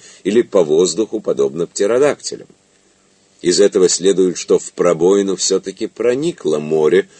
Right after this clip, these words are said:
хотя бы на непродолжительное время и узким проливом». «Но позвольте», — воскликнул Папочкин, «как могло море проникнуть вслед за метеоритом внутрь? Оно встретило бы раскаленные газы и огненную поверхность,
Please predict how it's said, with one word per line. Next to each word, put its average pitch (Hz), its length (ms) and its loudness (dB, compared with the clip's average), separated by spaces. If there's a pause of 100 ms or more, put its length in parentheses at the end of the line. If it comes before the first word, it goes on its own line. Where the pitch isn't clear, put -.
(140)
хотя 90 320 -2
бы 85 140 2
на 80 80 -6
непродолжительное 69 1080 -4
время 92 460 -2
и 71 300 -10
узким 71 420 -8
проливом». 110 560 -2 (580)
«Но 82 220 -2
позвольте», — 110 840 0
воскликнул 73 600 -8
Папочкин, - 640 -12 (520)
«как 175 280 2
могло 131 480 4
море 123 560 4 (400)
проникнуть 135 680 4
вслед 139 340 2
за 131 160 2
метеоритом 113 720 0
внутрь? 76 340 -8 (500)
Оно 92 240 0
встретило 117 580 2
бы 95 120 2
раскаленные 92 720 0
газы 101 460 -4
и 107 100 -4
огненную 80 520 0
поверхность, 78 720 -6